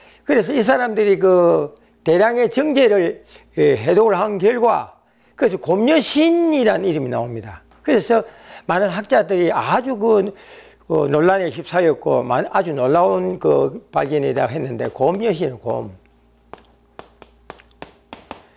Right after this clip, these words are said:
이 곰이라는 이름이 벌써 빈카 문명권 비씨 뭐 한 칠천 년, 칠천오백 년, 그 당시에 벌써 곰여신이 있었다는 거예요.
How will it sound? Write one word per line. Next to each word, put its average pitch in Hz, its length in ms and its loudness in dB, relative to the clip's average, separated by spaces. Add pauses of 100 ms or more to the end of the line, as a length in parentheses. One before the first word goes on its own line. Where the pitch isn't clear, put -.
(180)
이 202 40 -8
곰이라는 285 540 0
이름이 220 500 -4 (480)
벌써 214 640 0 (320)
빈카 302 360 4
문명권 202 760 -2 (220)
비씨 269 760 2 (240)
뭐 185 140 0
한 202 260 -2 (720)
칠천 285 520 -2
년, 165 260 2 (600)
칠천오백 226 720 0
년, 190 420 0 (1900)
그 190 100 2
당시에 285 520 0
벌써 202 220 -10
곰여신이 269 600 2
있었다는 143 400 -2
거예요. 127 480 -4